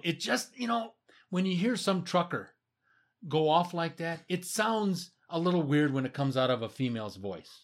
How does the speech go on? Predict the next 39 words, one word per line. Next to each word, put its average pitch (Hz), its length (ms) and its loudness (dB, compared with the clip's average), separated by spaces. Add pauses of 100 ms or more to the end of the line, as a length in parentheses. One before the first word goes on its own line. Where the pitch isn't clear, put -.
(140)
is 113 120 -10
what 117 140 -2
I'm 110 100 -4
gonna 104 200 -6
say. 90 280 -10 (300)
I'm 127 100 -2
not 147 160 4
gonna 160 140 -2
say 165 200 4
it's 160 140 0
wrong. 175 540 4 (160)
I'm 185 80 -4
not 175 120 8
gonna 143 120 2
say 127 160 2
it's 107 140 -6
right, 139 440 6 (300)
but 143 320 4 (1600)
it 160 160 -6
just 233 280 -2
seems 190 340 2
more 160 540 6 (320)
socially 180 960 4
accepted 131 800 0 (460)
when 147 160 -2
you've 139 120 0
got 151 280 4
some 139 300 0
idiot 156 360 2
guy 127 300 4
sitting 131 340 -2
there 120 140 0
rambling 120 440 2
off 117 280 2
like 110 200 -2
he's, 107 360 -8
you 120 80 -10
know, 98 140 -10
just 113 280 -10